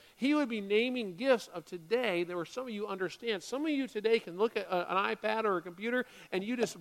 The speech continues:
boom, boom, boom, you understand. And I'm going, "That's a foreign language to me." I was at the Apple store yesterday getting some help, and the girl's just clicking, ding, ding, ding, ding. I'm like, "What are you doing?"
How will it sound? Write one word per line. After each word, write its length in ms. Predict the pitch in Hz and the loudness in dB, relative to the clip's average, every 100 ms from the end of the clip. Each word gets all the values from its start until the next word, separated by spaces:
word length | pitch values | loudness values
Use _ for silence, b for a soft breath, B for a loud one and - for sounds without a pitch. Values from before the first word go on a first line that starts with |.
| 151 | -6
boom, 220 | 240 226 | 0 4
boom, 160 | 214 208 | 6 6
boom, 200 | 208 196 | 4 4
you 100 | 196 | 0
understand. 440 | 190 - 214 196 | -2 -4 -2 0
And 80 | 170 | 0
I'm 80 | 190 | -2
going, 220 | 180 160 | -2 -2
"That's 180 | 190 165 | -2 -4
a 60 | |
foreign 400 | 127 170 175 185 | -10 -6 -4 -4
language 380 | 175 156 139 123 | -2 -4 -6 -12
to 120 | - | -14
me." 220 | 131 117 120 _ _ _ _ _ _ _ _ _ _ _ _ _ - | -12 -12 -14 _ _ _ _ _ _ _ _ _ _ _ _ _ 0
I 100 | 160 | 2
was 160 | 196 165 | 2 0
at 240 | 170 - | -4 -4
the 80 | 170 | -2
Apple 360 | 175 180 165 | 0 0 -4
store 360 | 147 - 156 151 | -8 -2 0 0
yesterday 460 | 156 156 - 175 170 | 0 -6 -6 -4 -4
getting 240 | 170 170 | -6 -8
some 160 | 170 147 | -12 -6
help, 360 | 180 175 165 | -4 -4 -6
and 120 | 160 | -10
the 80 | 151 | -10
girl's 400 | 139 170 175 170 - | -6 -2 0 -2 -6
just 200 | 147 - | -12 -2
clicking, 420 | 185 170 117 110 | 0 0 -4 -12
ding, 160 | 180 180 | -12 -12
ding, 180 | 180 175 | -12 -12
ding, 160 | 190 180 | -12 -12
ding. 120 | 180 | -10
I'm 80 | 165 | -8
like, 140 | 156 | -8
"What 140 | 185 226 | -8 -8
are 40 | |
you 120 | 214 | -8
doing?" 360 | 180 220 226 | -8 -6 -6